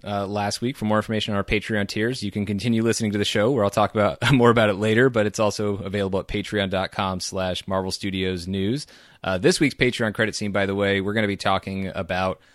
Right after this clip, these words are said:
some big changes coming to the X-Men comics, and we're gonna try and take a little bit of an M C U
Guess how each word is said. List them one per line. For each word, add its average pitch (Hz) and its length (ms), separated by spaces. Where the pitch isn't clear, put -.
some 113 200
big 135 220
changes 131 560
coming 127 480
to 120 380
the 110 240
X-Men 120 480
comics, 139 560
and 123 280
we're 131 160
gonna 123 220
try 120 240
and 120 100
take 120 220
a 120 60
little 117 180
bit 113 100
of 107 80
an 110 120
M 113 180
C 113 200
U 107 300